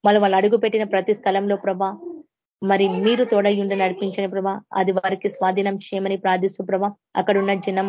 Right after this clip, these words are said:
అంతా కూడా, ప్రభా, మారు మనసు పొందాలా, రక్షణలోకి రావాలా, వారి నోటి నుంచి వారి పాపక్షమాపణ ఒప్పుకోవాలి, ప్రభా. ఎంతో మంది, ప్రభా, బంధకంలో ఉన్నారు, ప్రభా, ఆ బంధకం నుంచి విడుదల దయచేయమని ప్రార్థిస్తున్నాం, తండ్రి.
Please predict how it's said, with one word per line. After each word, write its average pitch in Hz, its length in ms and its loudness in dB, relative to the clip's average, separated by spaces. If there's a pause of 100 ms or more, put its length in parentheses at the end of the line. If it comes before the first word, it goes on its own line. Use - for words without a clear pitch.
అంతా 208 240 -2
కూడా, 208 180 0
ప్రభా, 196 180 0 (100)
మారు 185 220 0
మనసు 190 240 -6
పొందాలా, 196 340 2
రక్షణలోకి 190 460 -4
రావాలా, 190 220 2 (500)
వారి 202 340 6
నోటి 208 240 2
నుంచి - 220 -10
వారి 196 180 -4
పాపక్షమాపణ 190 760 -2
ఒప్పుకోవాలి, 190 420 -2
ప్రభా. 196 220 0 (580)
ఎంతో 208 240 2
మంది, 208 240 2
ప్రభా, 208 260 2
బంధకంలో 202 500 0
ఉన్నారు, 196 240 0
ప్రభా, 202 200 2 (180)
ఆ - 20 4 (120)
బంధకం 202 400 2
నుంచి 202 220 0
విడుదల 202 220 2 (100)
దయచేయమని 202 520 0
ప్రార్థిస్తున్నాం, 196 540 -4
తండ్రి. 220 200 -4